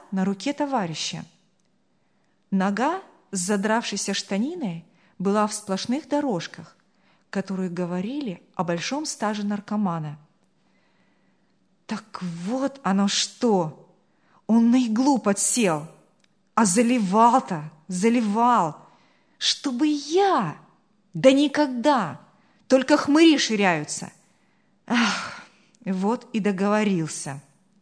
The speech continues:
вздохнул Павел. «Передозировка, наверное». Он рывком вскочил на подоконник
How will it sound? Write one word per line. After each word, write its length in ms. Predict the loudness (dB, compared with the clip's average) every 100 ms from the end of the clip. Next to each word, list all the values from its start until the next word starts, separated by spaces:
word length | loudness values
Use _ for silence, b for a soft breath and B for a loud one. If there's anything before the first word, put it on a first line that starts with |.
| _
вздохнул 500 | -8 -4 -4 -4 -6
Павел. 460 | -4 -4 -4 -8 -12 _ b b b b b b b _ _ _ _ -6
«Передозировка, 960 | -4 -2 -2 -2 0 0 0 -2 -8
наверное». 720 | -6 -6 -4 -6 -8 -12 -14 -18 _ _ _ _ _ _ _ _ _ _ _ b b b
Он 160 | 2 2
рывком 460 | 2 0 0 0
вскочил 460 | -2 -4 -2 -2 -2
на 120 | -4
подоконник 880 | -4 -4 -4 -4 -6 -4 -8 -12